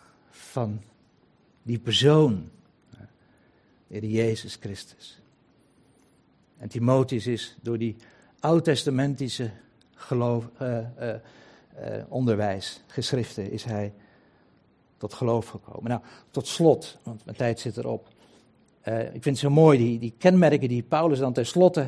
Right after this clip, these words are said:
hè, in, in dit hoofdstuk nog aan, aan die schriften meegeeft. Hij zegt, "Het zijn, het zijn heilige schriften." De Bijbel is niet zomaar een boek. Het is een boek dat, dat boven alle boeken verheven is.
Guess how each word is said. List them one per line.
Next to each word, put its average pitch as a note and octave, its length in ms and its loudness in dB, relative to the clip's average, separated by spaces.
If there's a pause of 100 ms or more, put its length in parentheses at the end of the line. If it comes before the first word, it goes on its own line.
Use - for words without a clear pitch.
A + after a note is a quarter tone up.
(140)
hè, C3 120 -10
in, C3+ 300 -6
in A#2 100 -8
dit B2+ 160 -2
hoofdstuk C#3+ 420 0
nog B2 200 -6
aan, C3 240 -4 (440)
aan C3+ 160 -6
die C3 100 0
schriften D3+ 480 0
meegeeft. C3+ 520 0
Hij C3+ 80 -2
zegt, C#3 200 0
"Het D#3+ 140 2
zijn, C#3+ 260 2 (320)
het - 140 -6
zijn D3+ 200 4
heilige F3 560 12
schriften." - 600 -4 (1300)
De C3+ 100 -4
Bijbel G#3+ 280 12
is F3+ 100 10
niet F#3+ 180 8
zomaar G3+ 400 12
een A#2+ 140 2
boek. - 380 -4 (400)
Het - 1400 -16
is - 20 4
een D3 160 6
boek G#3+ 260 12
dat, C#3+ 180 0
dat B2 240 0
boven G#3 500 12
alle G3+ 280 10
boeken F3 400 6
verheven D#3+ 560 6
is. - 340 -12